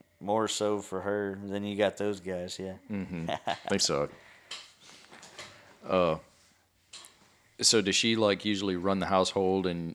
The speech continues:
Speaker 2: and you're there?
Speaker 1: Most
Speaker 2: and
Speaker 1: of the time, yeah.
Speaker 2: Oh.
Speaker 1: She's, and, and I help, try to help on the weekends and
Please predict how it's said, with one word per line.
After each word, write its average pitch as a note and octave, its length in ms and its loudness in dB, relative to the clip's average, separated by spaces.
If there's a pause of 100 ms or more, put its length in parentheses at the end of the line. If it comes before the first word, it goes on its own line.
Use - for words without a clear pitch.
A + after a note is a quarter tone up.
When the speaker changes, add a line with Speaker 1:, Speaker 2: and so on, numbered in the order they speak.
Speaker 2:
and E2 220 -6
you're F2+ 220 0
there? F#2 520 2
Speaker 1:
Most G#2 380 2
Speaker 2:
and E2 60 -4
Speaker 1:
of E2+ 60 -12
the - 140 -6
time, D#2+ 300 -8
yeah. C#2+ 220 -10 (120)
Speaker 2:
Oh. - 60 -12 (420)
Speaker 1:
She's, E2 720 -8 (200)
and, F#2 340 -4
and G#2+ 180 -2
I A2+ 120 2
help, F#2+ 360 -2
try A2+ 160 -2
to G2 60 -4
help F#2 240 -4
on F2+ 120 -8
the E2+ 60 -10
weekends E2 640 -10
and D#2+ 120 -20